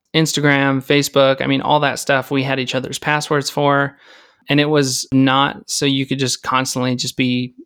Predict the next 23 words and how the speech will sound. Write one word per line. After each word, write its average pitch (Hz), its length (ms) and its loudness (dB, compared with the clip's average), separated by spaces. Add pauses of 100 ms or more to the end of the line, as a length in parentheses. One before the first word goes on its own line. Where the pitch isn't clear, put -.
peering 135 360 2
into 127 180 -2
your - 120 -8
spouse, 165 720 0
'cause 139 180 2
you 131 220 0
also 139 320 2
wanna 131 220 2
have 127 220 -2
a 127 200 -4
place 131 320 -2
of 131 320 -4
trust 143 560 0
and 123 360 0 (120)
understanding 135 640 2
of 127 120 0
your 127 120 0
spouse. 123 420 -2
But 120 340 -2
we 135 260 0
always 135 280 2
had 131 220 0
that 123 340 -2